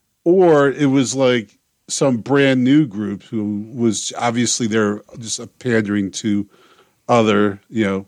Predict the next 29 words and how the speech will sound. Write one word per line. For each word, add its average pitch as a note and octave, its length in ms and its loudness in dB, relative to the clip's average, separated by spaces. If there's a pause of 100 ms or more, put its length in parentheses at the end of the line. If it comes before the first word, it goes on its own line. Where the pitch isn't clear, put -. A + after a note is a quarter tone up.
(160)
like G#2 300 -6
me, A2+ 160 0
sixteen-year-olds G2 960 -4
who G#2 80 -16
were F#2+ 100 -10
just F2+ 300 -16
getting A2 320 -6
it. E2+ 180 -16 (440)
And D#3+ 160 4
I F3 80 4
just - 160 -8
felt G3+ 280 -2
like A#2+ 240 0
there C#3+ 120 2
was B2+ 240 -2
really C#3+ 260 2
very A#2 260 2
little A2 320 -2
in G#2 80 -2
it G#2 180 -6
that G2+ 120 -6
was, F#2+ 320 -12
I, C3 120 -6
I C3 160 0
would D3 180 2
read C#3+ 180 0
the C3 80 -2
movie A2 320 0
reviews. E2 640 -14